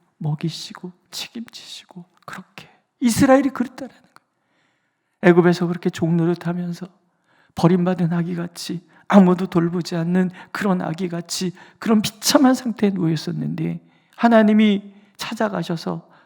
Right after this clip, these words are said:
건져내시고 먹이시고 입히시고 강대하게 하시고,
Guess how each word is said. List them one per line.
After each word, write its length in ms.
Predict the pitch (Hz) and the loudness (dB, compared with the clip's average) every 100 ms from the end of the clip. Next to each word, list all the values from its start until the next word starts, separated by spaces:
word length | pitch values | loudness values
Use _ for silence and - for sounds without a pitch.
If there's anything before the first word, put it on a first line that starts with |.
| _ | _
건져내시고 1000 | 226 202 220 202 190 - 214 185 165 - - _ | -6 -4 -4 -6 -6 -12 -8 -6 -6 -10 -20 _
먹이시고 760 | 190 185 185 - - - 160 - - | -2 -2 -4 -8 -10 -8 -8 -10 -12
입히시고 760 | - - 220 - - 190 180 _ | -10 -8 -10 -12 -12 -14 -14 _
강대하게 640 | - - 190 175 170 175 175 | -6 0 0 0 -4 -6 -8
하시고, 540 | 175 - - 180 | -10 -12 -6 -4